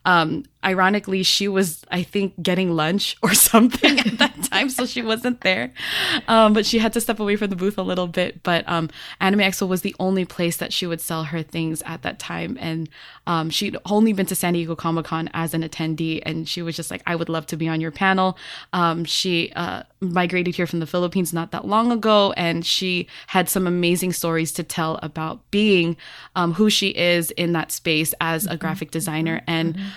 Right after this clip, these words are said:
Speaker 1: um, it, she said it also helped reinvigorate her craft. So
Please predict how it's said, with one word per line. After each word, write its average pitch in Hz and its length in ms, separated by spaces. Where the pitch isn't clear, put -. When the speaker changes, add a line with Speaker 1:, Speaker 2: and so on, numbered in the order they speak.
Speaker 1:
um, 185 260
it, - 340
she - 220
said 240 240
it - 80
also 240 260
helped 226 300
reinvigorate 220 640
her 208 120
craft. 233 420
So 170 380